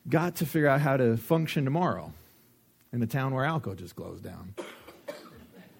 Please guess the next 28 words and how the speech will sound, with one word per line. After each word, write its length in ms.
Well, 120
you 80
go 140
to 80
Walmart 480
now, 260
right? 320
How 180
do 60
we 120
live 260
life 540
in 140
light 240
of 40
this? 200
And 80
that's 200
what 160
these 220
verses 420
that 100
are 80
sandwiched 560
in 80
between 460
tell 260
us. 440